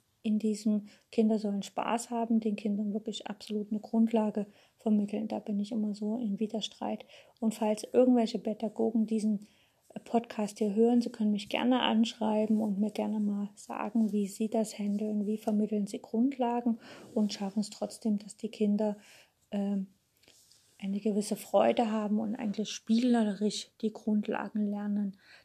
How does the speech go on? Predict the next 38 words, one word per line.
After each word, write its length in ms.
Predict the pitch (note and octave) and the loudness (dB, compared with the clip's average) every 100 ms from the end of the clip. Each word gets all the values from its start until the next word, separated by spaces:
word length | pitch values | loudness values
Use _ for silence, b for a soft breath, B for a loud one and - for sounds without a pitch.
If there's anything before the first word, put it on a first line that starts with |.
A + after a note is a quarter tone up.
| - | -4
Denn 300 | A3 G#3 - - _ - | 0 0 -2 -12 _ -8
ich 180 | G#3+ | -4
finde 300 | - C4 C4 | 4 6 6
halt, 140 | A3+ G#3 | 4 2
im 100 | G#3+ | 0
Schach 260 | - A3 | 0 0
ist 200 | A3+ A3+ | 0 0
es 100 | A3 | -2
unheimlich 560 | - G#3+ G#3+ G3+ G3+ - | -2 0 2 0 -2 -4
wichtig, 320 | A3+ - G#3+ | -4 -4 -2
jetzt 220 | G#3 G#3+ | 0 0
so 60 | A3 | -2
im 160 | G#3 G#3 | 2 2
Nachhinein, 520 | A#3 C4 A#3+ A3+ G#3 | 2 2 4 4 2
wo 80 | G#3 | 0
ich 180 | G#3 - | -4 -4
mir 180 | G#3 G#3 | -4 -4
so 300 | - G#3+ G#3+ B B B B B - | -2 -2 -2 B B B B B -4
mich 400 | A3 G#3 - - - | 0 0 -2 -16 -6
durch 180 | A3 G#3+ | -4 -2
das 160 | G#3+ | -4
Schachradio 540 | - A3+ A3+ A3+ A3+ G#3+ | -2 -4 -2 -2 0 0
mit 160 | G3+ | -2
vielen 280 | - A3+ A3 | -2 -2 -2
Themen 260 | G#3 G#3+ G3+ | 0 0 2
beschäftige, 680 | G3+ - G#3+ - A3 - - b b b b b - | -2 -4 -6 -4 -6 -4 -6 b b b b b 2
finde 200 | A3 G#3 | 4 4
ich 60 | |
es 60 | - | 2
unheimlich 500 | G#3+ G3+ G3+ G3 - | 0 2 0 -2 -6
wichtig, 320 | G3 - G#3+ | -6 -4 -6
dass 180 | A3+ G3 | -4 -4
man 160 | G#3+ | -4
Grundlagen 640 | - A3 G3+ G#3 G#3 G3+ B3 | -4 -4 -4 -4 -8 -8 -8
einfach 480 | A3 F#3+ G3 - - | -6 -8 -8 -12 -6
hat. 240 | A#3+ - - _ - | -6 -6 -20 _ -6
Und, 240 | G3+ F#3+ b b b b b _ - | -4 -6 b b b b b _ -6
ähm, 340 | G#3+ G#3 A3+ | -2 -2 -4